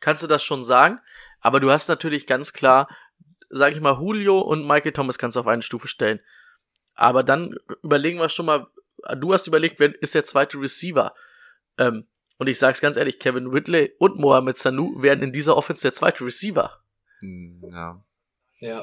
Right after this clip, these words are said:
Speaker 3: also, also da geht der Punkt auf jeden Fall an die Falcons. Dafür geht der Punkt bei den Running Backs
Speaker 2: Klar,
Speaker 3: wieder
Speaker 2: an
Speaker 3: an
Speaker 2: die
Speaker 3: die Saints. Auf Tight Ends wird's wahrscheinlich auch an die Saints gehen. Deswegen, also es ist, eigentlich würde sogar ein bisschen mehr für die Saints sprechen, aber es ist halt wirklich schwer.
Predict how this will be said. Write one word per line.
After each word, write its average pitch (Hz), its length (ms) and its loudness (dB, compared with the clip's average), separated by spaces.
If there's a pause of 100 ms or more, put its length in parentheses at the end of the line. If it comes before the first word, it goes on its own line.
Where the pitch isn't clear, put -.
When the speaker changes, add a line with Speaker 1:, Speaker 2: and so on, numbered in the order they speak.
Speaker 3:
also, 120 240 -6
also 123 380 -6
da 127 180 0
geht 156 160 -4
der 160 100 -2
Punkt 170 220 -10
auf 160 160 -8
jeden 156 140 -8
Fall 147 160 -6
an 135 80 -8
die 135 80 -10
Falcons. - 500 -8
Dafür 110 240 -10
geht 131 160 -2
der 123 80 -2
Punkt 131 300 -8
bei 120 100 0
den 110 180 -6
Running 104 220 -4
Backs 123 80 -2 (220)
Speaker 2:
Klar, - 60 0
Speaker 3:
wieder 123 120 2
Speaker 2:
an 110 60 -2
Speaker 3:
an 110 60 -6
Speaker 2:
die 104 40 -6
Speaker 3:
die 98 60 -8
Saints. 123 480 -2
Auf - 180 -4
Tight 127 240 2
Ends 127 180 -4
wird's 120 220 -4
wahrscheinlich 120 500 -2
auch 110 180 -8
an 123 120 -10
die 139 80 -6
Saints 143 400 -8
gehen. 160 160 -8
Deswegen, 147 460 -4
also 117 180 -8
es 120 140 -12
ist, 139 200 -12 (360)
eigentlich 156 420 -4
würde 160 180 -6
sogar 156 220 -4
ein 143 80 -8
bisschen 170 400 -4
mehr 151 200 -8
für - 140 -16
die 147 80 -16
Saints 151 360 -14
sprechen, - 400 -14
aber 110 180 -6
es 104 140 -8
ist - 160 -10
halt 101 160 -10
wirklich 98 240 -12
schwer. 87 340 -16